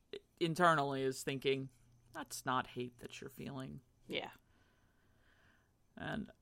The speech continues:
Speaker 1: that was, that was another word. It's like, "Ooh, Damon Clark. Ooh, Damon Clark."
Speaker 2: Yes.
Speaker 1: So,
Speaker 2: So good.
Speaker 1: <laughs> I love his voice so much. Um,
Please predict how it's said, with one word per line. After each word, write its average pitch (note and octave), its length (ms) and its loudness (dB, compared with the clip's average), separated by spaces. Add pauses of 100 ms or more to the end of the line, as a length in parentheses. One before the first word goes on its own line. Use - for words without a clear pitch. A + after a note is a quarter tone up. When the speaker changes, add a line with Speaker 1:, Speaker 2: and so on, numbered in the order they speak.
(100)
Speaker 1:
that D#3+ 260 6
was, C#3 160 2
that E3 100 8
was D3 120 2
another C#3+ 220 -2
word. C3+ 180 -2
It's B2+ 100 -4
like, A#2+ 220 -4
"Ooh, F#4+ 440 12
Damon A#3+ 320 12
Clark. C4 460 12
Ooh, G4+ 460 12
Damon A#3 260 12
Clark." A3+ 220 12 (120)
Speaker 2:
Yes. - 320 6 (160)
Speaker 1:
So, B3 60 12
Speaker 2:
So D#4 220 12
good. C4+ 480 10
Speaker 1:
<laughs> - 60 -20 (380)
I A3+ 40 -2 (120)
love F#3+ 180 0
his F3 180 -2
voice E3+ 300 -2
so E3 260 -2
much. D#3+ 520 0 (500)
Um, F3+ 540 4